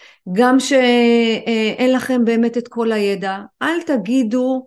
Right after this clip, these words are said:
"אולי, אולי אני אסיים את הלימודים ואז אני אצליח. אולי תהיה לי התעודה הזאת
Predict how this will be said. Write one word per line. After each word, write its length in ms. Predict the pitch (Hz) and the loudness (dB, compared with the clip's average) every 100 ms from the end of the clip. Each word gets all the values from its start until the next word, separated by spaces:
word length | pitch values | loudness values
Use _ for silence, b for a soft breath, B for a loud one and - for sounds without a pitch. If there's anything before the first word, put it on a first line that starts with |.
| - | -6
"אולי, 640 | 226 226 220 196 185 185 208 | 0 2 2 0 -2 -4 -4
אולי 240 | 254 294 294 | -4 -4 -4
אני 100 | 277 | -4
אסיים 280 | 277 262 | -6 -6
את 80 | 269 | -4
הלימודים 680 | 254 214 208 214 302 359 320 | -4 -4 -2 -4 -4 -2 -2
ואז 300 | 214 214 214 | -2 -2 -2
אני 240 | 214 190 180 | -4 -4 -8
אצליח. 460 | - 180 160 156 - B B - | -8 -6 -4 -6 -10 B B -2
אולי 300 | 247 302 320 | 2 4 2
תהיה 240 | 311 294 | 2 4
לי 140 | 294 285 | 4 2
התעודה 500 | 254 254 226 226 240 | 2 0 2 2 2
הזאת 400 | 233 226 294 | 2 0 -2